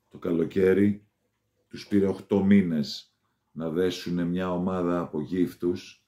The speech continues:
άλλη ομάδα αυτή, όχι εκείνη που σας έλεγα, η οποία εμπορευόταν ηρωίνη στα παιδιά της πόλης. Μάγκες, θα πάω να σας το δείξω αυτό, που ήταν το κατεδαφισμένο και που είναι το αστυνομικό τμήμα.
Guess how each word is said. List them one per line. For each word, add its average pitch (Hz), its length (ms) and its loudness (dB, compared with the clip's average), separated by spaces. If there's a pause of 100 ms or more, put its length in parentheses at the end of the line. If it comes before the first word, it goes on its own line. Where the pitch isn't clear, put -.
(100)
άλλη 92 300 2
ομάδα 71 340 -2
αυτή, 92 200 -10
όχι 85 120 -6
εκείνη 82 260 -8
που 65 140 -12
σας - 240 -14
έλεγα, 67 440 -8 (580)
η 85 80 -6
οποία 92 320 0
εμπορευόταν 92 720 0
ηρωίνη 87 400 0
στα 92 180 -10
παιδιά 82 340 -6
της - 260 -14
πόλης. 82 720 -4 (360)
Μάγκες, 92 540 0
θα 87 140 -8
πάω 95 260 -4
να 92 80 -4
σας - 240 -12
το 80 120 -6
δείξω 92 360 -2
αυτό, 73 220 -10
που 90 280 -6
ήταν 92 580 0 (680)
το 87 140 -8
κατεδαφισμένο 85 1500 -2 (680)
και 98 200 -2
που 104 240 6
είναι 104 220 6
το 104 120 -4
αστυνομικό 98 680 -2
τμήμα. 85 640 0